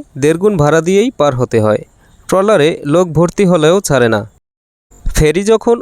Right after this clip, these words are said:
ওপার থেকে নদীর মাঝ বরাবর আসে, তখন তারা ঘাট থেকে ট্রলার ছাড়ে, যার নেই কোনো সময়সীমা।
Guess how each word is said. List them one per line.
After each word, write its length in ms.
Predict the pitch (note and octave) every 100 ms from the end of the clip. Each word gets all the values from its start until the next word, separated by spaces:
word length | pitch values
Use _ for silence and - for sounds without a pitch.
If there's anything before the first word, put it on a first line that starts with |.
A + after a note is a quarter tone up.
| -
ওপার 280 | D#3 G#3+ A3+
থেকে 320 | A#3 G3+ C#3 F3 -
নদীর 300 | C#3 D3+ F3+
মাঝ 240 | E3+ D3+ F#3
বরাবর 360 | D3+ B2 A#2 A#2+
আসে, 280 | A#2 - F3 C#4 - - -
তখন 280 | D#3 - A3
তারা 260 | A3+ D#3 F3 - C#3
ঘাট 200 | C#3 D3
থেকে 200 | - G3 A3
ট্রলার 340 | E3+ D3+ F#3
ছাড়ে, 300 | F#3+ D3+ B2 B2+ - -
যার 220 | B2+ C3
নেই 180 | C3+ D#3
কোনো 220 | - F#3+ D#3+
সময়সীমা। 600 | - C3+ C3+ E3 B2+ G#2